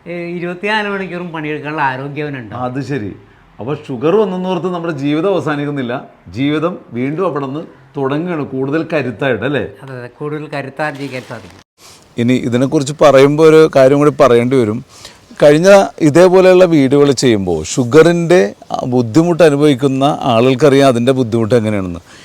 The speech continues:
Speaker 2: ഈ ബുദ്ധിമുട്ടിനെ കുറിച്ച് വീഡിയോ ചെയ്യുമ്പോഴൊക്കെ കമന്റ് ബോക്സിൽ ഇഷ്ടംപോലെ ആളുകൾ അസഭ്യ വാക്കുകളുമായിട്ട് വരാറുണ്ട്. അവര് ഒന്നില്ലെങ്കിൽ ഈ ഷുഗർ മാറാനായിട്ടുള്ള ജ്യൂസ് വിൽക്കുന്ന ആളുകൾ, അതല്ലെങ്കിൽ അതുപോലെയുള്ള ഡയബറ്റിക്സിൻ്റെ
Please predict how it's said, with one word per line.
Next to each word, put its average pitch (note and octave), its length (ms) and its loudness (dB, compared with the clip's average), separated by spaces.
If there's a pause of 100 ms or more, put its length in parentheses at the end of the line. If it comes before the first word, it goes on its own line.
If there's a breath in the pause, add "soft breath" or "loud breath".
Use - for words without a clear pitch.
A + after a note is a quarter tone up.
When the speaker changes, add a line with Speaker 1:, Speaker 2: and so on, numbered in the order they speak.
(200 loud breath)
Speaker 2:
ഈ D3 80 2 (100)
ബുദ്ധിമുട്ടിനെ E3+ 480 0
കുറിച്ച് E3+ 320 0
വീഡിയോ D3 320 4
ചെയ്യുമ്പോഴൊക്കെ C#3 520 2 (360)
കമന്റ് C#3 400 0
ബോക്സിൽ B2 340 0 (500 loud breath)
ഇഷ്ടംപോലെ D#3+ 640 4 (120)
ആളുകൾ A2 300 4 (500)
അസഭ്യ D#3+ 460 2
വാക്കുകളുമായിട്ട് B2 600 4
വരാറുണ്ട്. G2 400 2 (280)
അവര് F#3 240 4 (120)
ഒന്നില്ലെങ്കിൽ E3+ 460 2 (520 loud breath)
ഈ D#3 120 2
ഷുഗർ D3+ 300 6 (140)
മാറാനായിട്ടുള്ള C3+ 760 4 (120)
ജ്യൂസ് A#2+ 380 -2
വിൽക്കുന്ന A2+ 340 0 (120)
ആളുകൾ, F#2 280 -4 (680 loud breath)
അതല്ലെങ്കിൽ D#3 480 4 (340)
അതുപോലെയുള്ള E3 600 4 (200)
ഡയബറ്റിക്സിൻ്റെ D3 840 4